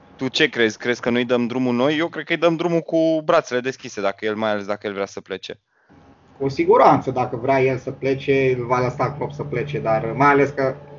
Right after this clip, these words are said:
Speaker 2: îl avem pe Thiago, să zicem așa, pe linie pregătit
Speaker 1: Da.
Speaker 2: să-l aducem. Deci aveam, avea un locuitor, uh,
Speaker 1: Era
Speaker 2: să
Speaker 1: vorba,
Speaker 2: poți să
Speaker 1: era
Speaker 2: poți.
Speaker 1: vorba că se vorbește săptămâna asta ca o discuție ei față în față, că iarăși,
Speaker 2: Păi
Speaker 1: uh,
Speaker 2: da,
Speaker 1: de
Speaker 2: asta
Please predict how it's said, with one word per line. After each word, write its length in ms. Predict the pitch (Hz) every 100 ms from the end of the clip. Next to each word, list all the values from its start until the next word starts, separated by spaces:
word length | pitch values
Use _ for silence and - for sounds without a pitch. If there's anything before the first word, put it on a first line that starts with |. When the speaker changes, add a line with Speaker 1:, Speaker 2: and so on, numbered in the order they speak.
| - - - -
Speaker 2:
îl 120 | 131
avem 340 | 135 139 147 135
pe 120 | 135
Thiago, 340 | 147 139 131
să 140 | 131 139
zicem 280 | 131 139
așa, 220 | 131 139 131
pe 120 | 131
linie 320 | 135 123 117
pregătit 400 | 120 120 117 131 - - - - - - - -
Speaker 1:
Da. 180 | 95 85
Speaker 2:
să-l 140 | - 123
aducem. 420 | 117 127 123 113 - - -
Deci 160 | 127 120
aveam, 320 | 127 139 127
avea 400 | 120 123 123 135
un 180 | 131 131
locuitor, 520 | 123 135 117 131 123
uh, 840 | 110 - - - - 110 107 101 101 - -
Speaker 1:
Era 160 | 180 185 214
Speaker 2:
să 60 |
Speaker 1:
vorba, 420 | 214 196 131 120
Speaker 2:
poți 160 | 117 117
să 60 | -
Speaker 1:
era 180 | 127 151
Speaker 2:
poți. 120 | 165 185
Speaker 1:
vorba 280 | 170 135
că 100 | 123
se 140 | 131 131
vorbește 380 | 131 135 143 127
săptămâna 440 | 123 120 135 139
asta 240 | 139 -
ca 160 | 123 131
o 160 | 139 139
discuție 520 | 127 - 151 - 120
ei 80 | 113
față 280 | 113 -
în 60 | 110
față, 280 | 123 113 95
că 80 | 98
iarăși, 440 | 110 117 113 -
Speaker 2:
Păi 120 | 110 110
Speaker 1:
uh, 60 |
Speaker 2:
da, 120 | 104 -
Speaker 1:
de 60 |
Speaker 2:
asta 240 | 104 104